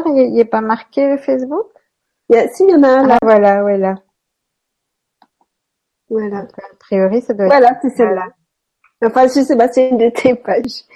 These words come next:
Speaker 1: Oui,
Speaker 2: Et donc,
Speaker 1: tout à
Speaker 2: il y a
Speaker 1: fait.
Speaker 2: aussi plein d'informations très intéressantes, euh,
Speaker 1: Ouais.
Speaker 2: sur, toujours sur le même sujet.
Speaker 1: C'est la page de, voilà, de, en tant que, que, qu'accompagnante, euh,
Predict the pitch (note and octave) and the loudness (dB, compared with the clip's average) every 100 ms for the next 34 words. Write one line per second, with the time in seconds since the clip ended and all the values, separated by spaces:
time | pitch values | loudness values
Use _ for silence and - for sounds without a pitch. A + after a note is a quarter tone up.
0 | - - A3 A3+ A#3+ A#3+ A#3 B3+ A#3+ C4 | -14 0 0 4 2 2 0 0 -2 -2
1 | C#4 C4 C4+ C4 B3+ B3+ A#3+ A#3 A#3 - | -6 -2 2 2 2 0 0 0 0 -2
2 | A#3 - A#3+ G#3+ G#3 G#3+ G#3+ A3 - F#3+ | -6 -4 -8 -8 -8 -10 -8 -8 -8 -16
3 | A3 _ G#3 F3+ F#3 F3 - _ _ G3 | -16 _ -16 -12 -10 -10 -10 _ _ _
4 | _ _ _ - A3 A3+ - A3 G#3 G#3 | _ _ _ -8 -2 -2 -2 -4 -2 -6
5 | G#3 G#3 - G#3 F#3+ A3 - _ _ _ | -6 -8 -12 -14 -10 -10 -12 _ _ _
6 | _ _ _ _ _ - F#3+ F#3 F#3 F#3 | _ _ _ _ _ -2 2 2 2 2
7 | F#3+ G3+ G3+ G#3 G3 F#3 F3 F3+ F3 F3 | 0 2 0 0 -2 -4 -2 -2 0 0
8 | F3 E3+ E3 F#3 F#3 E3+ E3+ E3 D#3+ F3 | 0 -2 -4 -4 -4 -6 -8 -8 -8 -10
9 | E3+ F3+ F3+ - F3 E3+ E3 - F#3+ F#3+ | -10 -10 -10 -6 -4 -4 -6 -4 -4 0
10 | A3 A3 A3 G#3 G3 G3 G3+ A#3 A#3+ - | -2 0 -2 -2 -2 -2 -4 -4 -8 -6
11 | G3 F#3+ F#3 | -2 -2 -2